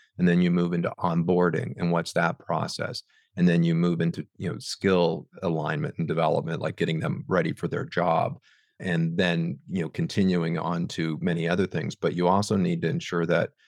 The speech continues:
through all of those elements, there's feedback loops and ways to build, to tie them into your culture and into your community. And that's where those feedback loops of appreciation and recognition, like, "Thanks for choosing us and joining our company.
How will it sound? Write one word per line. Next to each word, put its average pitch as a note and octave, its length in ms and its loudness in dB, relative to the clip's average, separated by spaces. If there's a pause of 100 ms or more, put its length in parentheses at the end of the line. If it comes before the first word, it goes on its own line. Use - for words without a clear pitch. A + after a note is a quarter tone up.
(200)
through F2 260 2
all F#2+ 280 4
of F2+ 100 4
those E2+ 200 0
elements, D#2+ 440 -4
there's - 300 -4
feedback E2 560 0
loops D#2+ 520 -4
and D#2+ 340 -2
ways F2+ 440 2
to E2 200 -6
build, F2 460 0 (160)
to - 120 -8 (140)
tie F2+ 220 0
them E2 180 0
into E2+ 240 -2
your E2 140 -2
culture E2 460 -4
and E2+ 280 -2
into E2 100 -4
your E2 120 -6
community. F2 640 0 (340)
And F#2 160 2
that's C3 260 4
where G2+ 140 6
those E2+ 220 2
feedback E2 480 -2
loops F2+ 300 0
of D#2+ 260 -2 (240)
appreciation F2+ 640 0
and E2 140 0
recognition, E2+ 600 0
like, D2+ 220 -4 (240)
"Thanks G2+ 240 2
for F#2 100 -2
choosing F2 420 -2
us G2+ 320 -2
and G2+ 140 -4
joining E2+ 300 0
our F2+ 160 0
company. C2+ 560 -6